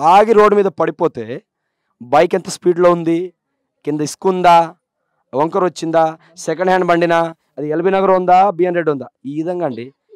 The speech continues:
ఈ మీడియా మొత్తం మూసుకుపోయినాయి. వాస్తవానికి నిన్న వెలుగులోకి వచ్చినాయి అంటే ఎంత దారుణంగా అండి ఇది. మేమేం పాపం చేసామండి, మేమేం చేస్తున్నాం చెప్పండి దయచేసి.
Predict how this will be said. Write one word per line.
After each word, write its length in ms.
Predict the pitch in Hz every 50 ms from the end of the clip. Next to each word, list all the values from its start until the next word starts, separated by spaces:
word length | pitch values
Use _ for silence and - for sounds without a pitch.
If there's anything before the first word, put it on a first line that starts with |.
| _ _ _ - 139
ఈ 40 | 151 160
మీడియా 160 | 180 185 240 247 240
మొత్తం 160 | 247 247 240 233
మూసుకుపోయినాయి. 520 | 233 - - 247 - - 220 180 139 110 - _ - 139
వాస్తవానికి 480 | 180 190 - - 202 175 143 - 131 110 - _ _ _ _ _ _ - 143
నిన్న 140 | 165 202 220 208
వెలుగులోకి 340 | 208 214 226 233 233 - 220
వచ్చినాయి 300 | - - 185 156 127 104 _ _ _ _ - -
అంటే 120 | 151 165 165
ఎంత 100 | 156 156 214 180
దారుణంగా 340 | 208 208 214 214 220 214 220 214
అండి 100 | 208 208
ఇది. 100 | 208 220 220 - _ _ _ _ -
మేమేం 220 | 120 143 165 190 180
పాపం 180 | 196 190 180 190 185
చేసామండి, 360 | 190 165 - 185 180 180 185 202 _ _ _ _ _ _ _ _ _ 156 156 _ _ 156 151 147 143 139 _ _ _ _ _ _ _ _ _ _ _ _ _ _ _ _ -
మేమేం 220 | 120 147 185 202 196
చేస్తున్నాం 240 | 196 170 170 190 180 165
చెప్పండి 220 | 160 143 180 170 151
దయచేసి. 300 | 160 151 160 160 151 202